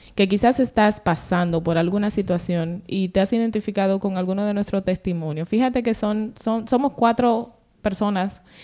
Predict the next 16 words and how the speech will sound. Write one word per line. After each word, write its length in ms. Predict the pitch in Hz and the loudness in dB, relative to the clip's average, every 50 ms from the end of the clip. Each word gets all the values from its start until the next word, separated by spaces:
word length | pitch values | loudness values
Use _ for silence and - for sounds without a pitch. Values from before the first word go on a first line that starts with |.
| - - - - | -20 -20 -6 -2
cuatro 220 | - 202 202 226 | 0 2 4 4
mujeres 320 | 226 220 226 240 220 220 226 | 4 6 6 6 6 6 6
de 80 | 208 202 | 4 4
edades 420 | 185 185 190 208 240 226 - - | 4 4 4 4 2 0 0 -2
diferentes, 800 | 190 196 - - 175 175 175 170 165 160 165 170 175 180 180 - - | -4 -2 0 0 2 2 2 0 0 -2 -2 -2 -2 -4 -6 -10 -12
de 400 | - 160 175 175 165 160 151 180 160 | -6 -4 -2 -2 0 0 -2 -2 0
generaciones 640 | 180 185 180 180 175 175 175 - 208 196 208 208 - | 0 0 2 2 2 0 0 0 0 0 0 0 0
diferentes, 480 | 214 - - 185 175 170 170 180 180 - | -2 -2 0 -2 -2 0 -2 -2 -2 0
pero 240 | - 196 190 185 | 0 2 2 2
nos 220 | 185 180 175 175 - | 0 0 -4 -6 -4
pasó 340 | - 170 170 - - 196 202 | -4 -4 -2 0 0 0 0
exactamente 680 | 202 - 190 180 190 - 190 185 185 185 190 190 190 | 0 0 -2 -4 -2 -2 -4 -2 -2 -2 -2 -2 -2
lo 120 | 180 170 | -2 -2
mismo 400 | 170 165 170 175 170 - 175 160 | -2 -4 -4 -4 -6 -6 -6 -6
en 80 | 160 151 | -4 -4
esencia, 680 | 156 147 - - 165 151 147 165 - - 110 147 | -6 -6 -4 -4 -4 -4 -4 -4 -6 -6 -6 -8